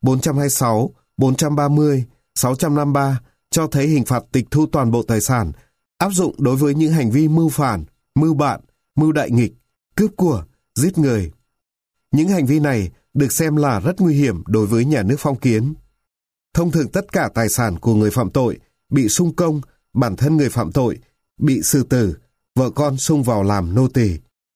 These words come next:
Tịch thu một phần tài sản thông thường được áp dụng đối với những loại tội phạm có liên quan đến tài sản. Các điều một trăm tám mươi tám, một trăm chín mươi mốt,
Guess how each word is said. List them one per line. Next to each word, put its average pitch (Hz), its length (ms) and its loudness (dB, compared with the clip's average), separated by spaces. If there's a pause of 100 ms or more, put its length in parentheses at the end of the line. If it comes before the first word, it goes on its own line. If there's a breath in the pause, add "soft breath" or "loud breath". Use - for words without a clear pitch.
(800)
Tịch 139 160 0
thu 165 220 2
một 147 160 -2
phần 123 180 -2
tài 113 160 -2
sản 107 300 -2 (680)
thông 185 160 0
thường 147 280 0
được 113 140 0
áp 160 140 -2
dụng 160 260 -2 (300)
đối 135 160 2
với 156 180 0
những 170 160 0
loại 160 140 -2
tội 131 200 -2
phạm 101 400 -4
có 117 160 0
liên 147 220 0
quan 135 260 -2
đến 117 160 0
tài 127 140 0
sản. 107 320 -2 (600)
Các 190 140 -2
điều 151 220 2
một 110 180 0
trăm 139 180 -2
tám 135 120 -2
mươi 135 80 -6
tám, 120 360 -2 (340)
một 113 120 0
trăm 139 160 -2
chín 139 180 0
mươi 147 60 2
mốt, 196 180 2